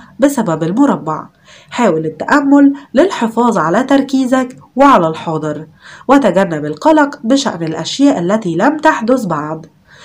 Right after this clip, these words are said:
يمكن أن يساعدك هذا في جعلك أكثر اتزاناً الآن. ولذلك المريخ في برج العقرب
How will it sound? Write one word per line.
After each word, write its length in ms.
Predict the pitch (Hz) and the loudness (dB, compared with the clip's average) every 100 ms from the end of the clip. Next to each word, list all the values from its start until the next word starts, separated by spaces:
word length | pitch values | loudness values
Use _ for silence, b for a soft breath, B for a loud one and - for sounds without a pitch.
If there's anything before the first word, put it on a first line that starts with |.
| b 247 | b -2
يمكن 440 | 349 285 277 247 | -2 0 2 0
أن 220 | - 247 | 0 -2
يساعدك 680 | 180 170 165 151 180 113 - | -2 -4 -8 -8 -6 -6 -8
هذا 380 | 254 285 269 269 B B B | 0 2 2 -2 B B B
في 200 | - 320 | 2 4
جعلك 440 | 220 220 214 175 - | 4 4 2 -2 -6
أكثر 380 | 240 - 180 - | -8 -4 -6 -4
اتزاناً 540 | 285 285 254 254 247 240 | -4 2 2 2 2 -2
الآن. 720 | 233 311 294 - 156 151 156 - B B B B B | -2 -2 -2 -2 -6 -8 -14 -20 B B B B B
ولذلك 840 | 233 190 160 220 277 247 247 - _ _ _ _ B B B | 0 2 0 2 2 2 -2 -10 _ _ _ _ B B B
المريخ 540 | 302 247 170 175 247 - | 0 0 0 0 -2 -4
في 180 | 170 156 | -8 -2
برج 300 | 220 220 151 | 0 0 -2
العقرب 560 | 156 254 254 262 226 | 0 0 0 -2 -2